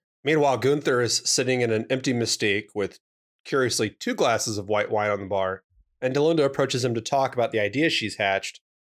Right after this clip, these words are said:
And he's like, "Yeah, yeah, okay, I'm trying to enjoy my alone time here. Can you get out of here?" And that's because a blonde comes out from the staff door wearing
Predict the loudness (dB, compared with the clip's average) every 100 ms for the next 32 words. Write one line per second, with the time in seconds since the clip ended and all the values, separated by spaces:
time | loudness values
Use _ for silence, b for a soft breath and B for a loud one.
0 | _ -6 -2 0 0 2 2 2 2 0
1 | -2 -2 -4 -6 _ -2 0 2 2 2
2 | 0 2 2 2 2 2 0 0 0 -2
3 | -4 -6 -8 -6 -2 0 0 -2 -6 -6
4 | -8 _ _ _ -8 -2 -2 -2 -4 -4
5 | 0 2 2 0 -2 -2 0 0 0 -2
6 | -2 -2 0 0 0 -6 -6 -6 -2 0
7 | 0 -2 0 0 -2 0 2 2 -2 -8